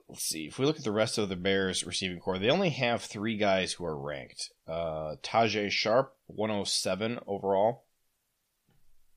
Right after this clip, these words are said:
uh, the one hundred seventh best receiver, fifty-four overall grade, three hundred forty-one yards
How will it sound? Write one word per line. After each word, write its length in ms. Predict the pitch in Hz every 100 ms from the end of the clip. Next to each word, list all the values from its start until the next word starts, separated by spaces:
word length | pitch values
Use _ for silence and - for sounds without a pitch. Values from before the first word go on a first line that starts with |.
| _ -
uh, 100 | -
the 140 | 92 90
one 200 | 90 110
hundred 200 | 107 101
seventh 360 | 101 92 - -
best 180 | 87 -
receiver, 460 | 82 85 95 110 _ _ _
fifty-four 840 | - 139 143 127 123 117 117 -
overall 300 | 101 101 90
grade, 480 | 104 131 127 123 - _ _ - - - -
three 180 | - 143
hundred 120 | 120
forty-one 400 | 123 113 104 95
yards 440 | 87 80 80 -